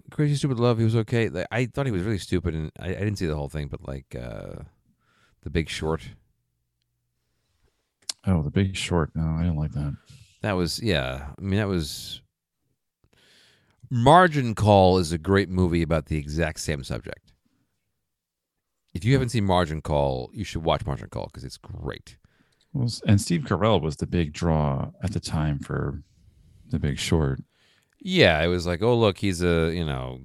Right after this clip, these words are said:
Speaker 1: c-, comic actor playing, you know, serious roles,"
Speaker 2: Yeah.
Speaker 1: kinda thing. But, um, but, you know, he, again, he was like, that, that was, like, they, both of these guys, their wheelhouse seems to be,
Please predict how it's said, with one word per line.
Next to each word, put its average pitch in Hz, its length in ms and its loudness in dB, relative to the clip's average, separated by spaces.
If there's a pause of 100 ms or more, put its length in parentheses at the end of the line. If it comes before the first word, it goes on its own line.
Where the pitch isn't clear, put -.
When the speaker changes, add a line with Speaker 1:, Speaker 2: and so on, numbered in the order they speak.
(100)
Speaker 1:
c-, - 80 -20 (480)
comic 76 400 -6
actor 71 320 -4
playing, 67 640 -8
you 67 80 -8
know, 62 140 -6
serious 62 440 -8
roles," 85 520 -2 (760)
Speaker 2:
Yeah. 71 240 -4 (280)
Speaker 1:
kinda 67 280 -6
thing. 64 420 -10 (960)
But, - 200 -8
um, 64 480 -12 (200)
but, - 140 -10
you 196 120 -10
know, 220 80 -10
he, 165 400 -8
again, 147 280 6
he 92 80 4
was 92 280 2
like, 92 400 -2
that, 92 180 -6
that 110 180 0
was, 92 360 -2 (840)
like, 135 120 -4
they, 147 140 0 (420)
both 233 320 8
of 175 80 -2
these 117 220 4
guys, 143 440 4
their 131 180 6
wheelhouse 131 600 4
seems 147 340 0
to 131 100 0
be, 156 340 2